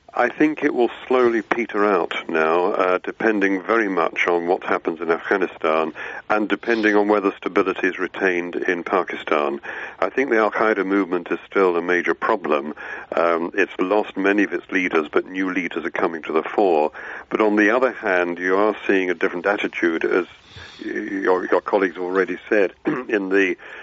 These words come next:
perception from the United States. And it's worth remembering that, in fact, Obama's Cairo speech did have quite an impact.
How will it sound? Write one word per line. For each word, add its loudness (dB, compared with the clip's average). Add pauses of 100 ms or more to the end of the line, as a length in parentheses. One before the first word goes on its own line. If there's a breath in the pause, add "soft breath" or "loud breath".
(160 loud breath)
perception 0
from -2
the -2
United 0
States. -2 (400 loud breath)
And 4
it's 0
worth 4
remembering 0
that, 2
in -6
fact, -4
Obama's 0 (380 loud breath)
Cairo 2 (100)
speech -4
did 4
have -6
quite -2
an -4
impact. -4